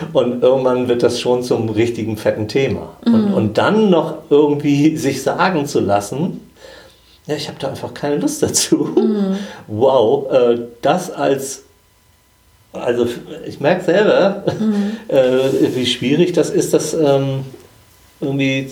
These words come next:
Speaker 1: zu akzeptieren.
Speaker 2: Ja. Es ist ja auch nicht kompatibel mit einer Partnerschaft, ne, wo beide sich einbringen sollten. Das kommt ja noch dazu.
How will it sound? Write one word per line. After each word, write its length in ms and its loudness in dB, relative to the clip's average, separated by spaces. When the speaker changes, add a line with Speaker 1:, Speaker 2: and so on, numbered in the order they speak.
Speaker 1:
zu 120 0
akzeptieren. 560 -2
Speaker 2:
Ja. 140 -2
Es 120 -2
ist 160 2
ja 100 0
auch 160 2
nicht 220 2
kompatibel 640 2
mit 120 4
einer 140 0
Partnerschaft, 760 -4
ne, 180 2
wo 140 4
beide 680 4
sich 220 -6
einbringen 560 2
sollten. 420 0
Das 180 0
kommt 220 2
ja 80 2
noch 160 2
dazu. 500 0